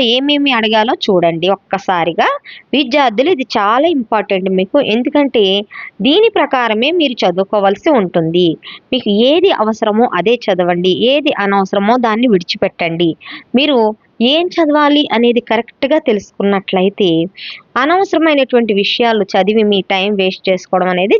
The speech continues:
జరగదు. కాబట్టి ఖచ్చితంగా ప్రశ్నానురూప విశ్లేషణ పట్టిక తెలుసుకొని,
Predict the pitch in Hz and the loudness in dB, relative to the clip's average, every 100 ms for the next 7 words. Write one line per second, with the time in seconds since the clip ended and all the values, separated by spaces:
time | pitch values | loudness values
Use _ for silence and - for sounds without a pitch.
0 | 240 185 160 160 165 151 - - - - | 2 0 0 0 0 -2 -4 -18 -20 -12
1 | - 208 240 254 494 494 _ - 240 247 | -6 -2 -2 0 -2 -4 _ -6 -4 -4
2 | - 427 415 349 302 285 214 - _ _ | -2 0 2 0 0 0 -2 -6 _ _
3 | 220 214 - 262 285 311 294 285 254 220 | -4 -2 0 0 2 2 0 2 0 0
4 | 254 240 - 233 226 208 220 185 165 190 | -2 -2 -2 -2 -2 -4 -6 -2 0 0
5 | - 220 196 190 | 0 -2 0 2